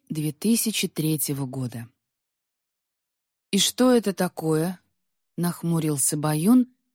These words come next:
бегло прочитав её заявление. Василиса открыла рот,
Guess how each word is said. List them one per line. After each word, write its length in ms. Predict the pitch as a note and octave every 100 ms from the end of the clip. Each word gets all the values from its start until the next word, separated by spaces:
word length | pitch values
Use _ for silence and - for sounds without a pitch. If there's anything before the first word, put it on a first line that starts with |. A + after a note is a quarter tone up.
| _
бегло 400 | D#3 G#3+ C#4 B3
прочитав 600 | A3+ F#3+ - E3+ F#3 F3+
её 200 | D#3 D#3
заявление. 760 | D3+ D#3 C#3+ C#3+ B2 A#2+ B2 A#2+ _ _ _ _ _ _ _ -
Василиса 520 | D3 - D3+ D3 D3+
открыла 480 | C#3 - D3 D3 D3
рот, 260 | A3 B3